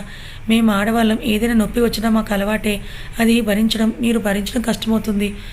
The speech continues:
అందుకే మీకోసం వెన్న తీసుకొచ్చాను. ఆ మాట తప్పు బిందు, మీరు మనుషులే కదా, రాతి శిల్పాలు అయితే కాదు కదా, మీకు నొప్పి వస్తుంది. అయినా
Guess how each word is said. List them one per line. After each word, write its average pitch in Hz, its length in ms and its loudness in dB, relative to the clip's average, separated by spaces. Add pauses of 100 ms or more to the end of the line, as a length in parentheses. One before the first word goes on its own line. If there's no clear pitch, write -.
(240)
అందుకే 220 340 2
మీకోసం 220 480 0
వెన్న 214 180 0
తీసుకొచ్చాను. 214 640 -2 (420)
ఆ 226 120 4
మాట 220 220 2 (100)
తప్పు 214 200 0
బిందు, 214 360 4
మీరు 226 200 4
మనుషులే 233 380 0
కదా, 214 240 0 (440)
రాతి 220 280 0
శిల్పాలు 226 440 0
అయితే 214 260 0
కాదు 208 300 -2
కదా, 202 260 -2 (400)
మీకు 226 320 4
నొప్పి 220 260 2
వస్తుంది. 214 420 0 (420)
అయినా 226 320 4